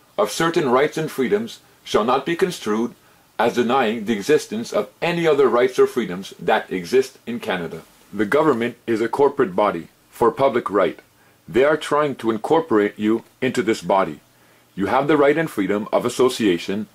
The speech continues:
and they cannot force you to be part of them. You have the right to play the role of juridical personality, the subject or servant. A right is something you must exercise, you must bring forth. The government's actions are against your fundamental rights,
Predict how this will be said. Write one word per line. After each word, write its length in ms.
and 140
they 80
cannot 340
force 380
you 80
to 100
be 120
part 240
of 100
them. 160
You 140
have 140
the 100
right 260
to 80
play 140
the 100
role 260
of 140
juridical 400
personality, 920
the 120
subject 520
or 120
servant. 460
A 100
right 460
is 120
something 320
you 140
must 400
exercise, 720
you 160
must 320
bring 160
forth. 400
The 80
government's 560
actions 540
are 160
against 360
your 100
fundamental 580
rights, 420